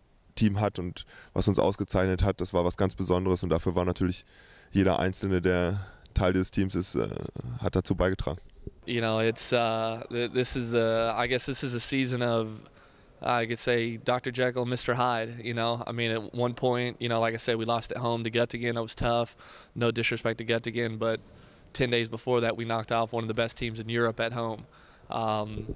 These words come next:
Speaker 2: you know, I just tell 'em, like, you know, but a-, anything can happen, really. I mean, that's, that kinda summarizes this whole season. Uh, you know, I, I came to the team,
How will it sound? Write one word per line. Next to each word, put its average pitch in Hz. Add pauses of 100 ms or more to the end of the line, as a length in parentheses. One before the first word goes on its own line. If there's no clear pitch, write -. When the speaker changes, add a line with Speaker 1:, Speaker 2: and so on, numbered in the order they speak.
(120)
Speaker 2:
you 113
know, 113
I 110
just 113
tell 113
'em, 110
like, 110
you 117
know, 117
but 113
a-, 120
anything 127
can 123
happen, 113
really. 110
I 107
mean, 110
that's, 110
that 113
kinda 113
summarizes 110
this 113
whole 110
season. 110 (460)
Uh, 127
you 156
know, 151
I, 139
I 123
came 175
to 170
the 131
team, 175